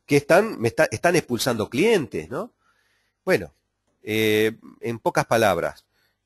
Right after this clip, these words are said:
eh, esto no cuesta nada. Me lo decía un gerente de ventas de una empresa, dice, "Pensar que el, las dos terceras partes de los clientes que pierdo,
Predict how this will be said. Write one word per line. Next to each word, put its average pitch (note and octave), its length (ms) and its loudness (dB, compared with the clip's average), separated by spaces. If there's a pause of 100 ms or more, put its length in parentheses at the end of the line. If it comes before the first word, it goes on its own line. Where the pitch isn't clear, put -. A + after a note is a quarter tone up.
(120)
eh, G#2+ 240 -6
esto D3 240 -2
no A#2+ 120 -2
cuesta A2 240 -4
nada. F#2 260 0
Me G2+ 100 -6
lo A2+ 100 0
decía C3+ 300 -2
un C3+ 120 -6
gerente B2 400 -2
de G#2+ 80 0
ventas A#2+ 260 -2
de G#2+ 60 -4
una A2 80 -4
empresa, A2 320 -6
dice, A2 160 -10
"Pensar B2+ 340 -8
que D3 260 -4
el, A2+ 440 -10
las A2 140 -4
dos D#3 160 -4
terceras C3 360 -4
partes C3+ 340 -2
de - 20 -4
los G2+ 120 -6
clientes A2 380 -6
que - 120 -20
pierdo, C3 680 -2